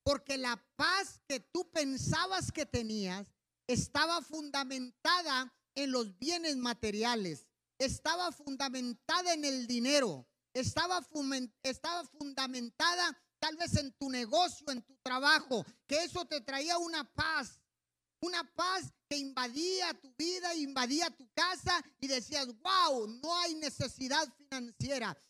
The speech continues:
no hay necesidad económica, estamos sanos, entonces, ¿para qué pedir más?". Pero te diste cuenta, nos dimos cuenta que en esta crisis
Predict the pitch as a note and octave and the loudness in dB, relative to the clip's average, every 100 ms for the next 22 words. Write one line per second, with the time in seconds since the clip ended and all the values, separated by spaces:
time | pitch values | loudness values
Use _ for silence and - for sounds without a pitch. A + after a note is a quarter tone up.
0 | _ _ F#4 F4 E4+ C#4+ - B3+ - C#4 | _ _ -8 -6 -6 -6 -6 -10 -8 -4
1 | D#4+ D#4 - B3+ A#3 D4 C4+ - A#3+ C4+ | -2 -2 -2 -4 -2 -2 -2 0 -2 -2
2 | - F#4 - F#4+ G4 F#4 D4 - C4 D4 | -8 -8 -6 -2 -2 -2 -4 -2 2 2
3 | D4+ C4+ G3+ - - C#4+ C#4 F4 F4+ E4 | 2 -2 -4 -6 -6 -6 -2 -2 0 -2
4 | D4+ D#4 D4+ C#4+ E4 E4 E4+ D#4+ E4 E4 | -2 -2 0 0 -2 -2 -2 -2 -4 -2
5 | D#4+ D#4 A3+ - C4+ C4 A3 B3+ B3+ E4 | 2 2 2 -2 -2 -2 -4 -4 -2 -2
6 | E4+ - F4 D#4 F4 F4+ E4+ - C4 F#3+ | -4 -4 -6 -4 2 4 2 -4 -4 -4
7 | A3 _ - C#4 G3+ G3 F#4 F#4 D4+ - | -8 _ -8 -6 -6 -6 -6 -6 -12 -8
8 | A#3+ G#3+ G3 G3 - _ _ - D4 C4+ | -6 -6 -4 -4 -4 _ _ -4 -2 0
9 | F4+ F4+ - F4+ F4 - G4 G4 - C#4 | 0 0 0 2 0 2 2 2 2 -2
10 | A3 - | -2 -4